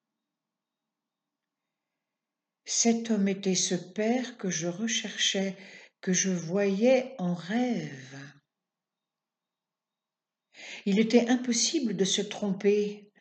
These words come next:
La ressemblance était par trop frappante. Même la houppelande à longs pans qui revêtait ses membres maigres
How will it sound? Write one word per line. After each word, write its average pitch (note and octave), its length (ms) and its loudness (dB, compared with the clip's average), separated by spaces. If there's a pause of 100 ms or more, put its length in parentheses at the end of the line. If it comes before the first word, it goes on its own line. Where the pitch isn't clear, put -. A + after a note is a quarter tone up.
(500)
La G#3+ 100 10
ressemblance B3+ 680 6
était A#3+ 380 6
par A3+ 320 0
trop - 180 -4
frappante. G#3+ 1000 -2 (680)
Même C#4+ 360 8
la C#4 460 6
houppelande D4 800 4
à A#3 120 4
longs C4+ 320 8
pans C4+ 280 4
qui A#3 180 2
revêtait A#3+ 440 2
ses A#3+ 180 2
membres A3+ 520 8
maigres G3+ 680 2